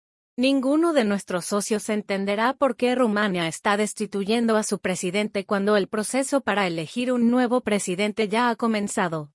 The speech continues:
dijo. "Se han establecido nuevas fechas para repetir la votación presidencial. La primera ronda será el cuatro de mayo.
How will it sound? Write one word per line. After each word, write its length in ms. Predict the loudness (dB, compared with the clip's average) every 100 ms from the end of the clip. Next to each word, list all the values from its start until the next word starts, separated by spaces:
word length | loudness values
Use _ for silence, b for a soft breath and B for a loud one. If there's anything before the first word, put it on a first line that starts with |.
| _
dijo. 480 | -2 -2 0 -4 -6 _ _ _ _ _ _ _ _ _ _ _
"Se 160 | -4 0
han 160 | 2 2
establecido 720 | 2 0 0 -2 -2 0 0
nuevas 400 | 2 0 0 -2
fechas 480 | -4 -4 -4 -4 -2
para 260 | -2 0
repetir 640 | 0 -2 -2 -4 -2 0
la 100 | 0
votación 560 | 2 0 -2 -2 0 0
presidencial. 920 | 0 -4 -2 -2 -2 -2 0 0 -4 _ 0
La 180 | 2 2
primera 420 | 2 2 4 2
ronda 400 | 2 2 2 -2
será 320 | 0 0 2
el 120 | 0
cuatro 360 | 0 0 0 0
de 120 | 0
mayo. 500 | 0 -2 -2 -6 -8